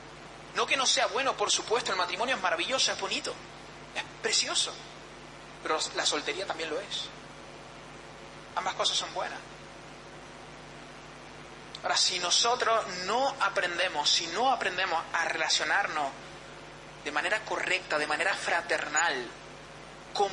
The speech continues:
pureza, los unos con los otros, chicos con chicas, eh, te, te garantizo que no tendrás un buen noviazgo. Te garantizo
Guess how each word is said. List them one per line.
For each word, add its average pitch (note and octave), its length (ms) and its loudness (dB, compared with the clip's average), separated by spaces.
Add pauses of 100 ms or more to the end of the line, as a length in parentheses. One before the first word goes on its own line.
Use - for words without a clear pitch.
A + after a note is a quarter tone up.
(160)
pureza, F3 640 2 (460)
los - 260 2
unos F#3+ 280 0
con F3 160 2
los D3 160 2
otros, F3+ 520 2 (160)
chicos F3 440 2
con - 220 -10
chicas, F3+ 400 0 (1120)
eh, D3 140 -2
te, - 160 -2 (340)
te E3 140 0
garantizo E3 760 2 (600)
que C#3+ 140 2
no F#3 380 0
tendrás D3+ 520 2
un D#3+ 120 -6
buen C#3 160 0
noviazgo. B2+ 460 -2 (1040)
Te D3 80 -2
garantizo C#3 640 2